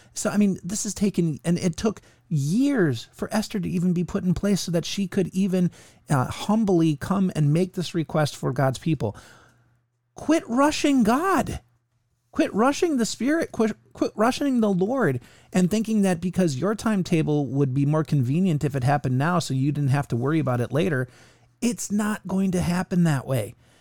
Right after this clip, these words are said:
I guarantee you the world is going to get worse, and for the almighty dollar, uh, or whatever currency that we will end up turning into,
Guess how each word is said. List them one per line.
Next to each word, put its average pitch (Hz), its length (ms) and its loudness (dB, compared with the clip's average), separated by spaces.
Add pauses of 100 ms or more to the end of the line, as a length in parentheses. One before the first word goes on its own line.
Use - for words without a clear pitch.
(340)
I 170 100 4
guarantee 202 640 2
you 156 160 6
the 127 100 0
world 151 380 0
is 208 120 -4
going 165 240 0
to 196 80 -6
get 175 200 0
worse, 120 320 -4
and 131 180 -4
for 123 140 -4
the 120 140 0
almighty 135 460 2
dollar, 131 540 0 (140)
uh, 117 60 -2
or 110 220 -2
whatever 110 360 0
currency 123 600 0
that 120 180 -2
we 117 140 -2
will 117 180 -2
end 107 200 -2
up - 160 -2
turning 127 320 0
into, 101 400 -4